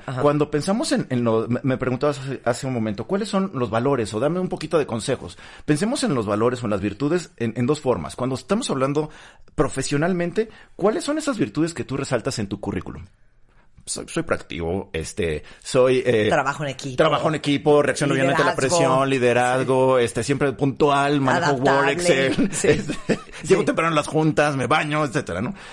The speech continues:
Speaker 2: Esas son como las habilidades que tienes en tu currículum o son las virtudes que podemos decir que son, eh,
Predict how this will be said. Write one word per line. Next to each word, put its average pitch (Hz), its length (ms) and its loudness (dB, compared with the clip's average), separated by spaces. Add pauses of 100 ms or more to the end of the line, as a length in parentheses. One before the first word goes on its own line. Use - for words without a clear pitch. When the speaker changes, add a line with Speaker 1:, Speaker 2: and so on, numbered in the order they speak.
Speaker 2:
Esas 247 220 0
son 285 140 4
como 254 180 2
las 135 240 0
habilidades 139 640 2
que 143 80 -2
tienes 139 300 -4
en 113 80 -2
tu 110 120 -6
currículum 143 480 -2
o 123 60 0
son 143 140 -2
las 147 120 2
virtudes 135 600 -2 (260)
que 110 100 0
podemos 131 380 2
decir 123 380 -4
que 113 120 -4
son, 123 320 0
eh, 98 400 -2